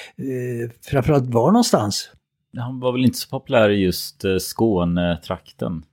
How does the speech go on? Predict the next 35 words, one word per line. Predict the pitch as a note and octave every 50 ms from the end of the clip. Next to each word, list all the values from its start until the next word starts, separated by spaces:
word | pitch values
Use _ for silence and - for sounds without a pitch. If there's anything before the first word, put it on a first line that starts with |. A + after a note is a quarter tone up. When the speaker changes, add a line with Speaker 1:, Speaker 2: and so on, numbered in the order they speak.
| _ _ _ _ _ -
Speaker 1:
Exakt. | - B2+ B2+ B2 - - C#3+ A#2 G2 - - _ - - - - - _ - C3
Framförallt | - D3+ C#3+ C3 D#3+ C#3+ - -
i | C#3
Göingebygden | B2+ A#2+ C#3+ D3+ C#3+ B2+ A#2+ A#2+ B2 A#2 A#2 A2+ A2 A2+ A2+ B2 C3
i | C#3 C3+
norr, | B2+ A#2 A2 A2 G#2+ G2+ - - - - -
och | - A#2 A#2 A2+
där | A2 A2+ A2+ B2 B2+
många | C3+ D#3 D3+ B2+ A2+ A#2
vägrade | A2 A#2+ D3 C#3+ B2+ A#2 G#2 A2 G#2+ A2
använda | C#3+ F3+ F3+ D3 A#2+ G#2 G#2 G2+ G2+ G#2 G#2+ C#3
den. | F#3+ F#3+ C3+ A2 - - _ _ - - - - _ _ _ _ - -
Eh, | A#2 A#2 A2+ A2 A2+ A2+ A2 A#2 A2 - _ -
och | D3 D3+ D3+ D3+
vad | C#3+ D3 D3
gick | C#3+ D3 C#3+ - -
det, | - C#3+ D3 D#3 D3+ D3 D3
det, | C3+ B2+ C3+ C3+ C3+ C#3 C#3+ C#3+ C3+
den | B2+ C#3 C3+ C3+ D3+ D3+
kritiken | - - F#3 - - F3+ D3+ C3+ - C#3+ B2+
tillbaka | - D3+ C3+ C3 C#3 - C3+
till? | B2 - B2+ G#2+ G#2 - - - - _ _ _ _ _ _ _ _ _ _ _ _ _ _
Speaker 2:
Ja, | - D#3+ - C#3 C3+ C3+ C3
det | C3+ C3+
var | C3+ C#3 C#3
ju | C3+
förstås | - C3 A#2+ - C#3+ C3 - - -
att | B2 - -
han, | A#2+ A#2 A#2 A#2 A#2 A2+
eh, | A2+ A2 A2 A2 G#2 G#2+ G#2+ G2+ G2+ G2 - A2 A2 - - G#2 A2 A2 - - F2+ F2+ - - E2+ F#2
var | F#2 A2 G#2+
med | G#2+ G#2+ G#2 G#2 G2+ G2+
och, | G2+ G2+ G2+ E2 D#2 G2+ G2
och, | F#2+ F#2+ F#2+ F#2+ F#2+ F#2+ F#2+
eh, | F#2